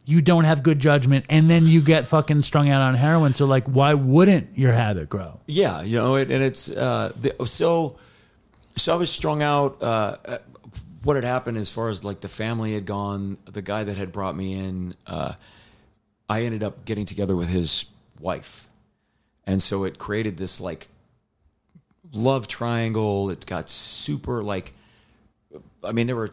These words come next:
Speaker 2: at one point I thought that I was gonna get shot, you know, but there were no bullets in the gun.
Speaker 1: 'Cause you, you, you had sex with the, the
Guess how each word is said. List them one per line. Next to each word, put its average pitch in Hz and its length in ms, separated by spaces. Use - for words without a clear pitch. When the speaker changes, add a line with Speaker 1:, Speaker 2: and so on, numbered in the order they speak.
Speaker 2:
at 82 140
one 135 200
point 120 320
I 107 140
thought 95 400
that 87 120
I 85 80
was 82 180
gonna 78 200
get - 240
shot, 123 600
you 110 100
know, 110 280
but 98 160
there 90 100
were 85 100
no 82 140
bullets 127 460
in 123 60
the 123 80
gun. 113 280
Speaker 1:
'Cause 156 180
you, 175 140
you, 165 320
you 156 160
had 147 180
sex - 480
with 139 240
the, 127 140
the 120 220